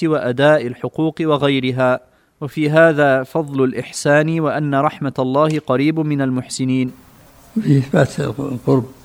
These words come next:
Speaker 2: يدعو ربه تضرعا وخفية، في وجوب إخلاص العبادة لله عز وجل وإخلاص الدعاء، وأن الدعاء هو، هو العبادة.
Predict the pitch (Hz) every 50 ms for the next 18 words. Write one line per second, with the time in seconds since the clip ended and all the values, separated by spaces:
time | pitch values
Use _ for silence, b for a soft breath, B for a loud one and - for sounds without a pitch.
0 | B B B B - _ - - - 120 110 107 107 107 104 101 104 113 113 -
1 | - 117 104 107 104 101 95 98 101 98 90 - - 131 110 - 147 131 - -
2 | - B B B B B B B B _ _ _ _ _ - - 151 143 143 -
3 | - 180 165 151 135 139 127 147 151 135 120 - - - _ _ _ _ _ _
4 | - - - - 135 127 - - 120 117 123 131 131 120 113 117 120 113 104 110
5 | 107 98 101 104 110 101 95 107 101 101 - - - - - - 147 147 - -
6 | 139 - - 143 113 - - 135 117 120 120 - - - - - - - _ _
7 | _ _ _ - 131 113 117 110 107 104 107 113 117 135 165 170 - - - -
8 | _ _ _ _ _ _ _ - 180 131 101 104 127 139 127 113 117 113 110 107
9 | 104 110 101